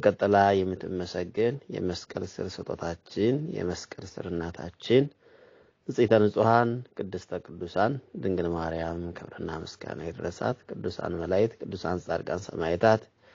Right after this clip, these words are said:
ክብርና ምስጋና ይድረሳቸው።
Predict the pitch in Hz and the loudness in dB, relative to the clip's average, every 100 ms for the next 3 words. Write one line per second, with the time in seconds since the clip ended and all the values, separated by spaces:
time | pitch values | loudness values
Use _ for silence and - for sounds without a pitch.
0 | _ _ _ _ - 131 120 113 101 95 | _ _ _ _ 4 8 8 8 6 4
1 | 92 - 90 87 87 87 90 107 - 92 | 0 -4 -4 -2 -4 -4 -6 -10 -10 -10
2 | - 92 - - 127 | -8 -10 -12 2 6